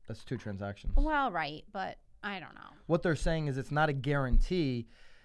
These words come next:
Speaker 1: that if Zillow doesn't buy it, that, that you would have gotten the two transactions.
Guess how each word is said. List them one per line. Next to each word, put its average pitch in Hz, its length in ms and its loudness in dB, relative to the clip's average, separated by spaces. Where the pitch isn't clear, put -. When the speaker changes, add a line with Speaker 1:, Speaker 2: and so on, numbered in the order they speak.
Speaker 1:
that 127 260 2
if 117 80 -6
Zillow 143 400 0
doesn't 127 300 -2
buy 135 240 2
it, 123 300 -2
that, 120 180 -4
that 139 100 -2
you 135 80 2
would 127 80 0
have 113 80 -4
gotten 123 200 0
the 117 60 -4
two 131 180 -4
transactions. 120 640 -4